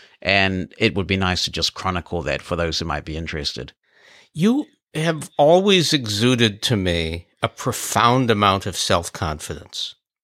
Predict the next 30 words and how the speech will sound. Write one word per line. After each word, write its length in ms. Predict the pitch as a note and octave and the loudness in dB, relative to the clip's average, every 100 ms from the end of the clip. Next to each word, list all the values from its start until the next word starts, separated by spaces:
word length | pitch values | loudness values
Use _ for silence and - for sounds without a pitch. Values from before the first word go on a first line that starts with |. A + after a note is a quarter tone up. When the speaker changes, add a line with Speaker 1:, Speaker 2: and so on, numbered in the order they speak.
| _ _ _ _ _ _ _ _ _ | _ _ _ _ _ _ _ _ _
Speaker 2:
And 100 | A#2+ | -2
I'm 140 | B2+ C3+ | 0 0
curious 640 | - F3 F3 D#3+ C#3+ - | 0 2 4 4 2 2
the 160 | - C3+ | 0 0
degree 440 | A#2+ A2 A#2+ B2+ | 0 -2 0 0
to 180 | B2+ C3 | 0 -2
which 360 | A2 A2 G#2 - | 2 0 0 0
that 300 | G#2+ G2+ G2 | 0 0 0
goes 300 | G#2 G2 - | -2 -2 -2
back 420 | - F2+ F#2+ _ | 0 0 -4 _
to 140 | - | -4
your, 420 | G#2 F2+ F2+ E2+ E2+ _ _ | -2 -2 -2 -4 -8 _ _
your 220 | G#2 F#2+ | -2 -2
parents, 800 | E2 - B2+ A2+ F#2+ F2+ - - - - | -2 0 4 6 4 0 -4 -4 -6 -4
and 420 | G2 F2+ F#2 F2+ - | 0 0 0 -8 -6
I'm 100 | G#2+ | -6
thinking 480 | G2+ B2 G#2 A2 G2+ | -2 -2 -2 -4 -2
that 200 | G#2+ G#2 | 0 0
might 240 | A#2+ A2 - | 2 0 0
be 160 | A2 | 0
a 40 | F#2 | 0
good 280 | F2 G2 - | 0 -4 -2
place 340 | G#2+ F2+ - | -4 -4 -6
to 140 | - | -8
start. 560 | E2 - F2 C#2 - - _ _ _ _ _ _ | -8 -4 -4 -4 -12 -18 _ _ _ _ _ _
Speaker 1:
I 160 | C#3+ | 2
was 160 | G3+ D3 | 2 2
a 40 | |
pretty 300 | A2 - B2+ | -2 -2 0
gregarious 920 | G#2+ F#2+ D#2+ G2 F#2+ G2 C#2 - - | 0 -2 2 4 4 2 0 0 -2